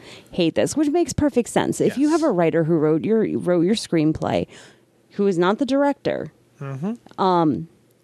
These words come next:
Speaker 1: essentially you are saying, "I made this film.
Speaker 2: Yep.
Speaker 1: This is all mine."
Speaker 2: Yep. And somebody else wrote this script.
Speaker 1: And somebody else
Speaker 2: But
Speaker 1: wrote
Speaker 2: you're
Speaker 1: this script. You just filmed this script,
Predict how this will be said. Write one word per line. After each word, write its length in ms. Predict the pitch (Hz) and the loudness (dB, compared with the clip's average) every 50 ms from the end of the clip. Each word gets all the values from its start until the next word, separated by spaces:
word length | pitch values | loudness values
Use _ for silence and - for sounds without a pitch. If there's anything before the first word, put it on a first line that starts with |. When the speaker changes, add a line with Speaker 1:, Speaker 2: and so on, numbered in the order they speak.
| - - _ _ _ _ _ _ _ _ - | -20 -20 _ _ _ _ _ _ _ _ -2
Speaker 1:
essentially 560 | 196 202 - 262 277 285 277 - 285 269 247 | -2 0 0 0 0 0 0 0 0 0 0
you 420 | 226 202 185 175 185 220 247 262 247 | 0 0 0 0 0 0 0 0 0
are 120 | 226 214 | 0 -2
saying, 680 | - - - 196 180 180 180 170 170 165 165 170 170 - - | -2 -2 -2 0 0 2 2 2 2 2 0 0 -2 -4 -4
"I 120 | 175 170 | -2 -2
made 200 | 170 165 165 156 139 | 0 0 0 0 0
this 200 | 151 151 - - | -2 -4 -4 -4
film. 300 | - - - - 151 - - - _ _ | -6 -4 -4 -6 -6 -8 -12 -20 _ _
Speaker 2:
Yep. 80 | 190 | -4
Speaker 1:
This 140 | 180 170 - | -2 -2 0
is 100 | 185 165 | 0 0
all 140 | 170 156 151 | 2 2 2
mine." 320 | 139 60 - - - 151 - - | 0 0 -2 -4 -6 -6 -6 -10
Speaker 2:
Yep. 160 | 156 160 - _ - | -12 -12 -12 _ -14
And 120 | 139 127 | -10 -6
somebody 300 | - - 202 208 220 214 | -2 0 0 2 2 4
else 220 | 208 196 180 - | 2 2 0 0
wrote 160 | 185 185 175 - | 0 0 0 2
this 140 | 190 170 - | 0 0 0
script. 280 | - - 226 170 - - | 0 0 0 0 0 0
Speaker 1:
And 160 | - 208 196 | -2 -2 0
somebody 260 | 185 240 240 247 269 294 | 0 2 2 2 2 2
else 160 | 285 254 247 | 2 2 0
Speaker 2:
But 80 | 247 247 | 0 0
Speaker 1:
wrote 60 | 233 | 2
Speaker 2:
you're 60 | - | 2
Speaker 1:
this 100 | 220 196 | 0 0
script. 540 | - - - 269 233 165 - - - - - - _ | 0 -2 0 2 2 2 0 -2 -6 -10 -12 -8 _
You 220 | - 190 196 269 294 | -2 0 0 2 2
just 220 | 254 240 208 - - | 2 0 0 -2 -2
filmed 360 | - 254 277 285 240 185 156 | 0 2 2 4 2 2 2
this 200 | 151 156 156 151 | 2 0 0 0
script, 520 | - - - - - 87 64 - - - | -2 -6 -4 0 0 0 0 0 -4 -6